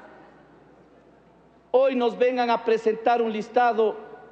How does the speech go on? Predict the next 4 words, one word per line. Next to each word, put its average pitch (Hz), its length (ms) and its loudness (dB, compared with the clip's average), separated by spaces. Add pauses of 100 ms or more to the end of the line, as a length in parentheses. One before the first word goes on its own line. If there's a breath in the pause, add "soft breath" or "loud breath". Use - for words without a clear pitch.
(460)
en 180 160 -4
el 196 120 -2
que 208 120 0
definitivamente 214 1400 -2